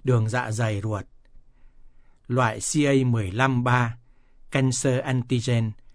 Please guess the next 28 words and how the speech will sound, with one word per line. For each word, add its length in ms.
xét 240
nghiệm 360
biếu 180
vú 360
và 320
ung 220
thư 200
vú. 280
Sự 400
quan 200
trọng 320
của 120
việc 280
thử 220
độ 340
P 20
H, 240
tức 180
là 200
độ 240
axit 500
kiềm 300
trong 280
cơ 160
thể 280
của 140
chúng 220
ta. 320